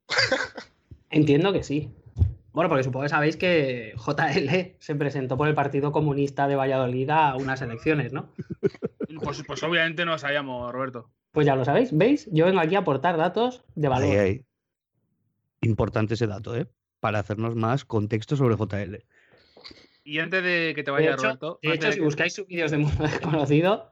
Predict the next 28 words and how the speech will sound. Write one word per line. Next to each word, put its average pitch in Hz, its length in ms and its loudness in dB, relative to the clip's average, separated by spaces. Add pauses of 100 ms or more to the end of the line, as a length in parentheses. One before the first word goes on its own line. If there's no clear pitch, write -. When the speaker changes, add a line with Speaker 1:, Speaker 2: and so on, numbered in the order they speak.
Speaker 1:
los 151 260 4
primeros 156 560 0
es 156 240 -2
él 156 160 0
hablando 147 380 2
de 139 80 0
la 135 100 0
tierra 147 600 2
hueca, 160 480 -2 (500)
una 156 240 0
cosa 156 160 0
larguísima, 143 540 0
tiene 151 180 -2
como 139 180 -4
catorce 151 440 0
vídeos 139 560 -2
de 135 180 -4
media 151 260 2
hora 143 140 2
cada 139 180 2
uno, 220 320 -2 (1080)
y 180 120 0
está 160 200 2
en 156 60 2
una 156 160 4
mesa 175 260 0
de 156 100 2
camping 180 540 0